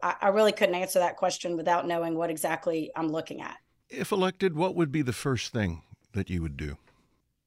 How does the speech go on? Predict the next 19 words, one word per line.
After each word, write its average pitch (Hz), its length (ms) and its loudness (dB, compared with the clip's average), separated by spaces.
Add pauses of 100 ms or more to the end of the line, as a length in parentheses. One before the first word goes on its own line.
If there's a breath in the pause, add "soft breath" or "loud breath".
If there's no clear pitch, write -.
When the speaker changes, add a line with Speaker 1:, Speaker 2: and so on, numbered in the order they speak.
(120)
Speaker 1:
Well, 240 260 8
I 254 80 10
think 247 220 6
the 233 80 4
number 220 260 6
one 220 200 4
priority 208 560 4
for 190 240 -2
me 196 300 4
and 202 260 2
for 196 140 0
everybody 190 680 4
else 196 280 6
that's 180 260 0
running 185 260 0
for 185 140 2
office 180 400 2
right 180 240 4
now 175 360 2